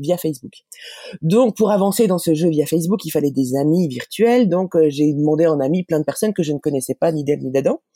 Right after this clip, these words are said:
Et un jour, il y a une maman qui dit, « Écoute, à chaque fois que tu postes un truc »,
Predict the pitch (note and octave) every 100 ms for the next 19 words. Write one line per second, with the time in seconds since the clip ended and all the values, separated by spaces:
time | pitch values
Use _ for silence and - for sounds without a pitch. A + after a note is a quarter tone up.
0 | - - - - E3+ F#3+ B3+ A3 F#3+ F#3
1 | F#3+ A#3 F#3 F#3+ G3 F#3 E3+ - - A#3+
2 | - G3+ G#3 - F#3+ - B3+ - - -